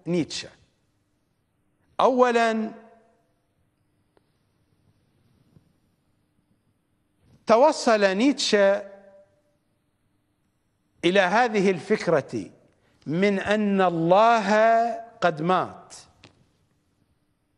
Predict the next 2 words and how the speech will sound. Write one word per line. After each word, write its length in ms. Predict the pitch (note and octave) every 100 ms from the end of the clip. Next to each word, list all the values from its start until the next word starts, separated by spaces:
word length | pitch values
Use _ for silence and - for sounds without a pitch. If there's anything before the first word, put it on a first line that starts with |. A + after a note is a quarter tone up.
| _ _ _ _ _ _ _ _ _ -
وهذا 520 | D3 D3+ F#3 F3+ E3+
واضح 800 | E3 G3 A#3+ G#3 F#3+ G3 G3 F#3+